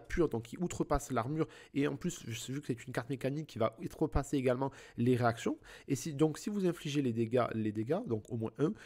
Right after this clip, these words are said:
vous allez pouvoir replacer Raz sur la case adjacente d'un allié, n'importe lequel, même à l'autre bout du plateau. Donc vous pouvez très bien finir un personnage, puis aller vous placer à l'autre bout du plateau pour pouvoir être en majorité sur un objectif.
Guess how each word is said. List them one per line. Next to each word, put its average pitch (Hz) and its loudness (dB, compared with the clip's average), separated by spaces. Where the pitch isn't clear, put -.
vous 127 8
allez 156 6
pouvoir 160 4
replacer 156 0
Raz 185 2
sur 135 -2
la 127 -2
case 180 2
adjacente 143 0
d'un 147 4
allié, 156 2
n'importe 190 0
lequel, 208 2
même 190 2
à 147 6
l'autre 170 4
bout 196 2
du 156 0
plateau. 190 4
Donc 135 2
vous 135 -8
pouvez 147 2
très 196 2
bien 156 0
finir 196 0
un 185 0
personnage, 180 -2
puis 254 6
aller 165 4
vous 131 -4
placer 165 2
à 120 4
l'autre 190 2
bout 175 2
du 151 -4
plateau 139 0
pour 143 -4
pouvoir 131 4
être - -4
en 113 -2
majorité 120 2
sur 175 -2
un 156 0
objectif. 131 -6